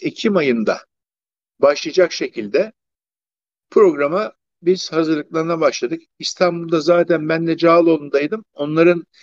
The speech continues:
yeri de Cağaloğlu'ndaydı. Çok yakındı, yürüme mesafesi.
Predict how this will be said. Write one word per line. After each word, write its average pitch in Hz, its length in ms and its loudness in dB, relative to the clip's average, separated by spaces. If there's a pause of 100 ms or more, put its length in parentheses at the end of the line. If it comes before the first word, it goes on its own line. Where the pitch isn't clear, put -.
(220)
yeri 165 320 4
de 165 160 0
Cağaloğlu'ndaydı. 98 920 0
Çok - 240 -8
yakındı, 101 340 -6
yürüme 117 300 2
mesafesi. 107 760 -4